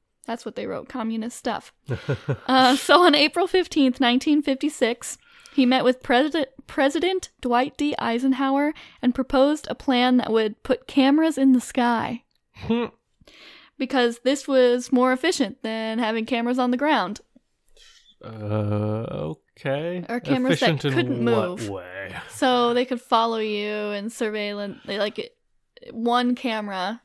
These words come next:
Speaker 1: could be
Speaker 2: Mm-hmm.
Speaker 1: used to look at w-, people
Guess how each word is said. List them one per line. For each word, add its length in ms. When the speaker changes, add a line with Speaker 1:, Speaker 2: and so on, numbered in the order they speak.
Speaker 1:
could 160
be 120
Speaker 2:
Mm-hmm. 100
Speaker 1:
used 320
to 340
look 300
at 80
w-, 160
people 580